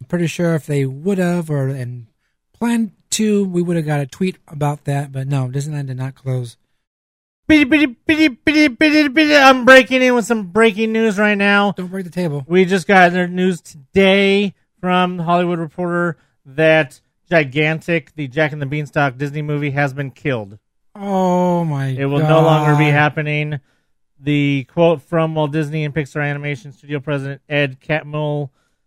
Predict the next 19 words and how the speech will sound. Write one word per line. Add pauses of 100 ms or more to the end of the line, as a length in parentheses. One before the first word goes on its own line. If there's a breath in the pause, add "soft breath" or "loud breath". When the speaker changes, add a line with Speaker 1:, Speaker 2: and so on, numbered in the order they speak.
(320)
Speaker 2:
told
Hollywood
Reporter,
"It's
impossible
to
know (460)
when
we
began
the
project
how
the
creative
process, (200)
process
will
unfold,